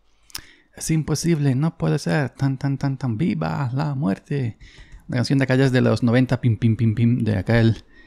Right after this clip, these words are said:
eh, pum de los noventa. Pero no recuerdo cómo se llamaba. La Ruta al Bacalao o así, algo parecido. ¿Qué tal? ¿Cómo estáis? Buenos días, buenas tardes, buenas noches. Les saluda Yoyo Fernández, Yoyo trescientos ocho en Twitter, con la gorra de Nitro Frosca,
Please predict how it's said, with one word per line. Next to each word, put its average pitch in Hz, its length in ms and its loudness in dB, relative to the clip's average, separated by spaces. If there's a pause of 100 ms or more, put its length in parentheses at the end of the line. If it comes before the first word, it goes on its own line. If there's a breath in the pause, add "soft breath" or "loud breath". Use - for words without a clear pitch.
(420 soft breath)
eh, 120 140 -4
pum 110 300 0
de 104 100 0
los 104 160 -2
noventa. 110 480 0 (1800 loud breath)
Pero 131 140 0
no 139 100 2
recuerdo 117 340 0
cómo 110 160 -2
se 107 160 -4
llamaba. 107 340 -6 (560 loud breath)
La 117 160 -2
Ruta 107 220 -2
al 101 60 0
Bacalao 98 500 0
o 98 80 -2
así, 98 240 -6
algo 104 180 -4
parecido. 104 440 -6 (500 loud breath)
¿Qué 156 100 0
tal? 165 240 4
¿Cómo 160 140 4
estáis? 165 340 4
Buenos 160 380 4
días, 165 280 6
buenas 156 220 4
tardes, 151 360 4
buenas 143 400 4
noches. 147 380 4
Les 139 220 4
saluda 147 340 2
Yoyo 139 260 2
Fernández, 135 520 2
Yoyo 127 200 2
trescientos 120 440 0
ocho 127 200 -2
en 104 120 -2
Twitter, 127 340 0
con 123 120 2
la 120 60 2
gorra 131 300 4
de 120 120 4
Nitro 143 320 4
Frosca, 143 640 -2